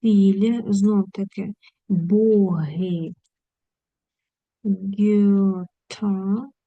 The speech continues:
Und Göttinnen. Ось така ситуація у нас.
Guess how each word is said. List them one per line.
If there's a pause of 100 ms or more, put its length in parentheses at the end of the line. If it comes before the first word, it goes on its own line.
(1600)
Und (4000)
Göttinnen. (500)
Ось
така
ситуація
у
нас.